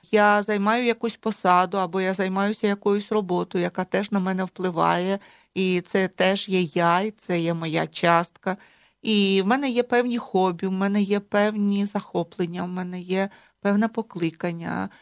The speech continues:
е, в мене є, є якісь уподобання, е, кіно, література, мистецтво. І це теж я, і це,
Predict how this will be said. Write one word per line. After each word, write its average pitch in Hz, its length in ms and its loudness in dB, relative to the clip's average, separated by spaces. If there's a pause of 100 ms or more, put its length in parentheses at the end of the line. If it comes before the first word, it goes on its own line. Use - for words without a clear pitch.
(260)
е, 190 40 0 (200)
в 180 220 -6
мене 202 320 2
є, 208 200 2
є 226 240 2
якісь 220 320 -4
уподобання, 175 920 0 (420)
е, 180 280 -4
кіно, 185 320 2
література, 170 800 -2
мистецтво. 170 720 -4 (220)
І 202 80 -2
це 208 180 -2
теж 202 360 -2
я, 185 300 2
і 196 100 -2
це, 175 440 -4